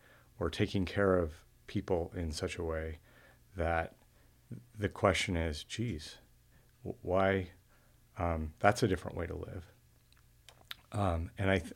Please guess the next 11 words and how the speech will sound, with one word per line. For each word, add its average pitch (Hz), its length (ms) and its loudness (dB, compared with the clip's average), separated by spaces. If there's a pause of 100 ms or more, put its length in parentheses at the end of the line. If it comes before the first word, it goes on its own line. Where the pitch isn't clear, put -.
I 95 120 2
think 107 440 0 (520)
that 98 300 4 (760)
at 107 240 2
Desert 101 340 4
Spring, 92 400 2
we 92 140 0
have 90 480 0
a 85 420 -2 (580)
mindset 101 640 4
of 90 260 -2